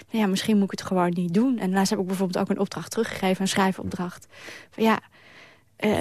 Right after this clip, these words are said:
Speaker 2: niet
Speaker 1: alles
Speaker 2: goed.
Speaker 1: mooi, goede namen, maar nee, ik doe het niet.
Speaker 2: Nee, nee.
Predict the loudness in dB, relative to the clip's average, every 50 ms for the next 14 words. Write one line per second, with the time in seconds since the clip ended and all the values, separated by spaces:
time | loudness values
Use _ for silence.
0 | 2 2 4 4 6 4 4 4 2 4 4 4 2 2 0 -2 -4 -6 -16 -20
1 | -20 _ -20 -20 -18 -16 -14 -12 -10 -4 -2 0 2 2 4 4 4 4 4 2
2 | 0 -2 -4 -6 -8 -6 -4 -2 -2 0 0 0 -2 -2 -2 -6 -4 -4 -2 -2
3 | -2 -2 0 0 0 0 2 2 2 2 0 -4 _ _ _ _ _ -8 -8 -6
4 | -6